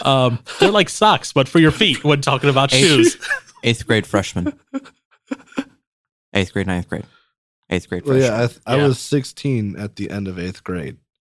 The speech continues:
Speaker 1: What?
Speaker 2: No, no, mm.
Speaker 3: Yes.
Speaker 1: Whoa, whoa, whoa.
Speaker 2: Na-, uh,
Speaker 1: No, that's
Speaker 2: no,
Speaker 1: not possible.
Speaker 2: no.
Speaker 3: Yes.
Speaker 2: You were held back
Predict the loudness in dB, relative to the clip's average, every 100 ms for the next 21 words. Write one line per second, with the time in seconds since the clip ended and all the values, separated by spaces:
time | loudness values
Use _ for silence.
0 | _ _ -4 -2 -2 -10 _ _ -20 -10
1 | -4 -2 0 0 2 2 4 4 0 -8
2 | _ _ _ _ _ _ _ _ -12 -6
3 | -4 -6 -10 -20 _ _ _ -2 0 2
4 | 2 2 2 -4 -2 0 2 0 -4 -10
5 | _ 0 4 4 4 4 4 6 4 4
6 | 2 2 0 2 2 2 -4 _ -12 -10
7 | -12 -16 -6 2 6 6 6 4 2 2
8 | 2 2 -2